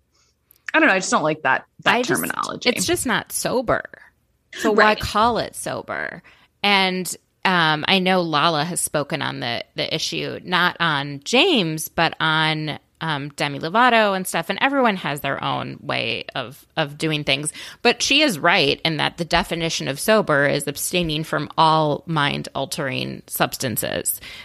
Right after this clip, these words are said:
Speaker 2: And so, you know, smoking pot, you know, while maybe it's benign for him and he doesn't have a problem with it, this doesn't meet the definition of sober. So,
Speaker 1: Right.
Speaker 2: so why say that? You can just say, "I don't drink alcohol."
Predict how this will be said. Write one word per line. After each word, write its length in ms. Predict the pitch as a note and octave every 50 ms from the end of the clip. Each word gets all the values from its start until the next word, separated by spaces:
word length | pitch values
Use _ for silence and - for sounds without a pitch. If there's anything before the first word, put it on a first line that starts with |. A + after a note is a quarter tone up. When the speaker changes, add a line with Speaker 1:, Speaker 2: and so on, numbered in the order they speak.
| - -
Speaker 2:
And 200 | E3 E3+ D3+ D#3
so, 540 | - - F#3 D#3 C#3+ C#3+ C#3+ C#3 C3+ C#3+ - - _ _ _ _ _ _ _ _ _
you 160 | - - F#3+ F3+
know, 320 | D3+ A2+ G#2 A2+ - - _ _ -
smoking 440 | - - G3+ E3+ D#3+ - E3+ D3+ -
pot, 640 | - - D4 D4 C4+ G#3+ F3 D#3+ C#3+ C#3+ C#3+ - _ _ _ _ _ _ -
you 160 | G3 F#3 E3+
know, 200 | - - D#3+ D#3+
while 580 | D#3 D#3+ D#3 E3+ D3+ D#3 D3 C#3+ - D3+ A2+ -
maybe 380 | - D3 D#3+ D#3+ - D#3 D3+ D3
it's 140 | C#3 -
benign 480 | - - E3 E3 E3 D#3 D3+ D#3+ E3 D#3+
for 180 | - E3 D#3 E3
him 360 | F3 B3 C#4 D4 C4 B3 A3+
and 120 | G3 F#3
he 80 | G3 D#3
doesn't 180 | D3+ D#3 E3
have 140 | D#3+ D#3 C3+
a 60 | C#3+
problem 420 | C#3+ G#3+ A#3 B3+ B3+ A#3+ A#3 G3+ E3+
with 180 | D3+ D#3+ -
it, 280 | C#3 C#3+ C#3 B2+ - - _ _ _ -
this 220 | E3+ D3+ - -
doesn't 340 | - - F#3 F#3 - D3 -
meet 140 | E3+ D3+ -
the 60 | -
definition 540 | - C3+ C3 - C3+ B2 C3 - - A#2+ -
of 80 | -
sober. 540 | - - A#2+ G#2+ - - - - - - -
So, 420 | - - - - - - - - G#3
Speaker 1:
Right. 440 | G3 E3+ C3+ G2+ - - - - -
Speaker 2:
so 120 | - A#3
why 260 | A3 G#3+ F#3+ F#3 E3+
say 280 | E3 - - E3+ C#3+ B2
that? 260 | - E2+ G2+ G#2 -
You 60 | G#3
can 140 | - - D#4
just 160 | B3 C#4+ C#4+
say, 200 | D4 B3 A3+ G#3+
"I 120 | - - F3
don't 200 | E3+ E3+ E3 -
drink 220 | - D#3 D3 -
alcohol." 640 | A2+ C#3+ - - - - - - - - - -